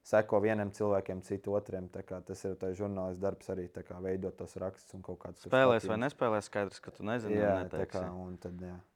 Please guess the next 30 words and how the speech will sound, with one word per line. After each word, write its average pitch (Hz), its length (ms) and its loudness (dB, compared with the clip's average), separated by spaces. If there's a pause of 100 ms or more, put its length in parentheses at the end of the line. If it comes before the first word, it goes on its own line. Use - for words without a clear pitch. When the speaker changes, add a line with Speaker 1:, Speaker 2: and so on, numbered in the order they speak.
(240)
Speaker 2:
Klausies, 95 640 0
eh, 92 240 0 (140)
bet 92 280 -2 (140)
ja, 123 240 4
nu, 123 260 0 (160)
gadījumā 95 640 2
kaut 92 160 -6
kas 101 160 -8
notiek, 95 380 -6 (100)
Jānis, 101 600 0
tu, 101 280 -2 (440)
Kristaps, 95 600 -6
nav 117 260 0
tā, 180 220 0
ka, 110 200 -6 (120)
nu, 131 220 -4 (160)
tāds, - 540 -4 (1400)
nu, 113 100 0
žēl. 110 380 6 (420)
Speaker 1:
Nē, 139 140 -4
Speaker 2:
Tāda 95 160 0
Speaker 1:
nu, 98 80 -2
Speaker 2:
sajūta, 101 560 2
ka - 80 -6
Speaker 1:
protams, 160 340 10
ka 127 80 0
ir 117 140 2
žēl, 110 380 6
nu, 107 100 -2
te-, 110 160 0